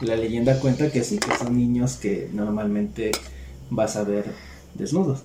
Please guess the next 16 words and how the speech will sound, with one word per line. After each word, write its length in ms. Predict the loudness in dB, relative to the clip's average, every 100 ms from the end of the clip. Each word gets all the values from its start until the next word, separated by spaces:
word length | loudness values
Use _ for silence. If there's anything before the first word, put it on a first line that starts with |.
| -16 -20 -20 -20 -12
Eh, 440 | -4 0 0 0 -4 -6 2
anduve 300 | 6 6 6
investigando 480 | 4 4 2 2 2
un 40 |
poquito 440 | -2 -4 -6 -2 -2
de, 280 | -2 -6 -10 -18 -20 -20 -20 -20 -20 -20 -20 -20 -8
del 460 | 0 2 2 0 -2
tema 380 | -2 0 0 -2 -12 -20 -20 -20 -20 -20 -20 -20 -8 4
y 520 | 6 6 6 4 0 -14 -20 -20 -20 -20 -20 -6
de 120 | 2 4
acuerdo 420 | 6 6 6 6
a, 480 | 4 2 0 -4 -8 -8
a 80 | -4
lo 140 | -4
que 80 | -2
investigué, 600 | -2 -4 -2 0 0 -2